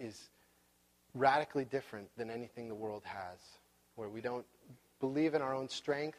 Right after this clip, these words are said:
our own wisdom, but we trust in your goodness. We pray that you would increase our faith and give us faith like Abraham, um, to walk into,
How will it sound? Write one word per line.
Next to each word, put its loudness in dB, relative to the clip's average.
our -2
own -4
wisdom, 0
but 2
we -6
trust 0
in -4
your -2
goodness. -6
We -6
pray 0
that -2
you -4
would -2
increase -4
our 0
faith -6
and -12
give -6
us -10
faith -4
like -6
Abraham, -8
um, -10
to -4
walk 4
into, -6